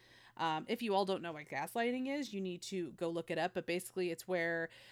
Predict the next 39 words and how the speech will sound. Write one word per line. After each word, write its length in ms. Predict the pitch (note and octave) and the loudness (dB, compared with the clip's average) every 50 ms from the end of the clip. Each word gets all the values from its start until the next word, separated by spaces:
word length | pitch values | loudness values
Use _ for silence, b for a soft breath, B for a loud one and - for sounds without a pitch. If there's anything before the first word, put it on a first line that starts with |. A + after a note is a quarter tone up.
| B B - | B B -2
um, 480 | - E3+ E3 E3 D#3 D#3 D#3 D#3 D3+ - - | 0 2 2 2 2 0 -2 -4 -8 -12 -12
somebody 560 | - - - G#3 G3+ F#3+ F#3+ G3 F#3 F#3 F3 C#3+ | -2 2 4 6 6 6 4 2 2 0 0 0
is 280 | B2+ F3 E3+ E3 E3 | 2 2 2 2 0
abusing 440 | F3+ D#3 F3+ F3+ F3+ F3+ F#3+ G3 G3 | -2 -4 -2 -2 0 0 0 0 0
you 240 | F#3 F#3+ F#3+ F#3+ F#3+ - | 0 0 0 0 -2 -2
and 180 | E3+ F3+ F3 | -2 -2 -2
then 100 | E3 E3+ - | -2 -4 -4
con-, 180 | - F3+ E3 | -6 -8 -8
constantly 520 | - - G#3 F#3+ F3+ - - G3+ F#3 F3+ E3+ | -2 0 0 0 0 0 -2 -2 -2 -2 -2
is 80 | F3 | -4
telling 320 | - F#3+ F#3+ F3+ F3+ F3+ F3+ | -4 -4 -2 -2 0 -2 -2
you, 300 | F3 F3 F3 F3 F3 - | -2 -2 -2 -2 -2 -4
"It's 120 | F3 F#3 F#3+ | -4 -4 -2
not 120 | F3 E3 | -2 -2
a 40 | D#3+ | -2
big 180 | D3+ D#3 D3 - | -4 -6 -6 -4
deal. 360 | F3+ D#3+ D#3+ D#3+ D#3+ D#3 C3+ | -2 -2 0 0 0 0 2
I 100 | D#3 F3+ | 2 2
didn't 160 | F3 E3 E3+ | 2 2 0
actually 300 | D#3+ D#3+ - - E3+ D#3 | -2 -4 -4 -6 -8 -8
hurt 340 | D3+ - F3+ E3+ E3 - - F3 | -8 -6 -6 -6 -6 -6 -4 -4
you. 340 | E3 D#3+ D#3+ D#3+ E3 E3 B B B B B - | -2 -2 -2 -4 -4 -6 B B B B B 2
You 120 | G#3+ G#3 | 4 6
weren't 220 | F#3+ E3+ - D#3+ | 6 4 2 0
bleeding. 680 | F#3+ F#3 F3 F3 E3+ E3+ E3+ F3 E3+ E3 E3 E3 E3 E3 B B B B | 0 0 0 0 -2 -2 0 0 0 0 0 0 -2 -4 B B B B
You 80 | - G#3 | -2 0
didn't 140 | G3 F#3 F3+ | 0 2 0
need 100 | E3+ D#3+ | 0 0
to 60 | E3 | 0
go 80 | E3+ D#3+ | 0 0
to 40 | |
the 60 | D3+ D3+ | 0 0
hospital." 540 | - F3+ D#3+ D#3 - - - E3+ D#3+ D#3 | 0 0 0 0 -2 -4 -4 -4 -4 -2
Like, 200 | F#3 F#3 F3 - - F#3+ | -2 -2 -2 -2 -6 -2
they 240 | F#3 F#3+ F3+ F3 | 0 2 2 2
are 120 | E3+ D#3 - - | 2 0 0 2
gaslighting 540 | E3+ F3+ F3+ - - F#3+ E3 E3 E3 E3+ | 2 4 2 2 2 0 0 0 0 -2
you 140 | E3 D#3+ D#3+ | -4 -4 -4
into 420 | D#3+ D#3 - - F3 D#3+ D#3 D#3 | -4 -6 -4 -4 -2 -2 -4 -4